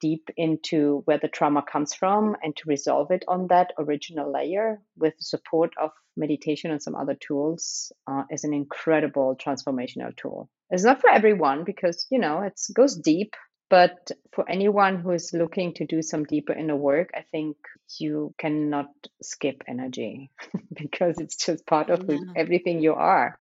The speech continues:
Speaker 2: Yeah, I mean, it, it really is. And so there's something that I've always been very fascinated by in when you shared about your life that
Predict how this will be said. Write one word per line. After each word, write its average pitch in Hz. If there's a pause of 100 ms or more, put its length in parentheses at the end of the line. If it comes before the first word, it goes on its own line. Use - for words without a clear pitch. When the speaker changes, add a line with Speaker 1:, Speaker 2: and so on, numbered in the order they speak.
Speaker 2:
Yeah, 160 (120)
I 175
mean, 175
it, 165
it 185
really 180
is. 147
And 185
so 190 (300)
there's 254
something 349
that 247
I've 208
always 202
been 185
very 185
fascinated 165
by 139 (160)
in 175
when 202
you 196
shared 262
about 208
your 185
life 175
that 180